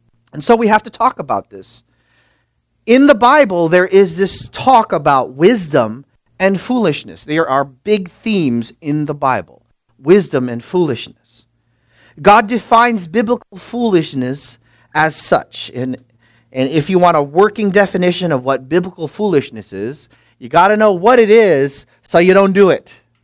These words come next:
okay? You gotta know what it is so you don't do it. What is biblical foolishness? Well, the definition is this. Thinking, speaking,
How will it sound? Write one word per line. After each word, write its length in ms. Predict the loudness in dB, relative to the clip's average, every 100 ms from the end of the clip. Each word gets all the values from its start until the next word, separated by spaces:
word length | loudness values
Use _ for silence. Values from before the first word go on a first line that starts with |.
| _ -20
okay? 340 | -12 -10 -10 _ _ _ _ _ _ _ _ _ _
You 120 | -12 -2
gotta 280 | 0 2
know 140 | 0 2
what 240 | 4 4
it 100 | 6
is 220 | 6 4
so 80 | 2
you 180 | 0 2
don't 240 | 2 2
do 140 | -2 -4
it. 120 | -4 _ -20 _
What 200 | 4 4
is 140 | 2
biblical 420 | -2 0 0 0 -2
foolishness? 640 | 2 2 2 -2 -8 -4
Well, 100 | -2
the 80 | 0
definition 580 | 0 0 0 -2 -4 -8
is 160 | -4
this. 400 | -4 -4 -8 -18 -20 _ _ _ _ _ _ _ _
Thinking, 840 | _ -4 0 2 2 0 0 -2 -10 _ _ _ _ _ _ _ _ _ _ _ _ _
speaking, 1080 | -14 -10 -10 0 0 0 -2 -4 -4 -6